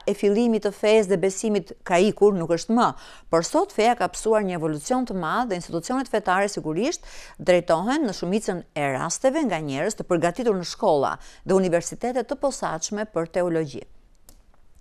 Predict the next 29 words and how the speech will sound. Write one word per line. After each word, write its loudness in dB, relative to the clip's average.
Ë, 2
në -2
fakt, 0
shumë 0
filozof 4
dhe 4
teolog 2
e -2
kanë 0
pranuar 2
që -8
feja 2
lind, 2
besimi 4
lind, 0
aty 0
ku 2
mbaron 4
arsyeja. -6
Pra, 4
në 0
momentin 2
kur -2
ne 2
kemi 0
një 0
ngjarje, 2
një 0
dukuri, 0